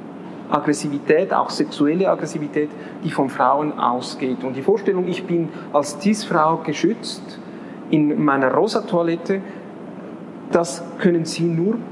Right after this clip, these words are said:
hochhalten zum Preis, dass sie sich sagen, ich, ähm, also sozusagen die andere, die, diese Frage von der Aggressivität unterdrücken. Und das, und dieser Preis, das ist nicht gerecht und das ist nicht feministisch.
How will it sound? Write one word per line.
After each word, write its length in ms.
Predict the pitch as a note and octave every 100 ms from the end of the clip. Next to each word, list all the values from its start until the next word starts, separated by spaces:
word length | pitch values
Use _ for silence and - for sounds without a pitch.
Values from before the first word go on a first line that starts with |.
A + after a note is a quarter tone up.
| -
hochhalten 600 | E3+ G#3+ F3 E3 F3 F#3
zum 180 | - D3
Preis, 540 | - B2+ C3+ F#3 - - -
dass 100 | D3
sie 60 |
sich 200 | - C#3+
sagen, 340 | - C3+ C3+ D3+ D3+ - - -
ich, 100 | - - - -
ähm, 440 | B2+ C3+ C3 C3
also 180 | C#3+ C#3 G#2+ - -
sozusagen 460 | F3 - D3 D3+
die 100 | D3+
andere, 360 | C#3 D3 D3 D3 C#3+
die, 80 | C#3+ -
diese 200 | C#3+ -
Frage 220 | C#3 C3
von 120 | C#3
der 80 | C3+
Aggressivität 600 | B2+ C3+ C3+ B2+ B2 B2
unterdrücken. 480 | C3+ A#2+ A2+ A#2 - - - - - - - -
Und 160 | E3+
das, 220 | E3+ F3+ F3+
und 420 | F3 E3 - -
dieser 200 | G3+ B3
Preis, 340 | A#3 E3 C#3+
das 160 | D#3 -
ist 140 | D#3+
nicht 180 | E3+ -
gerecht 340 | D#3+ F3+ F#3+
und 80 | D#3
das 120 | C#3+
ist 120 | D3 D#3+
nicht 140 | D3
feministisch. 680 | C#3+ C3 C#3+ E3+ - -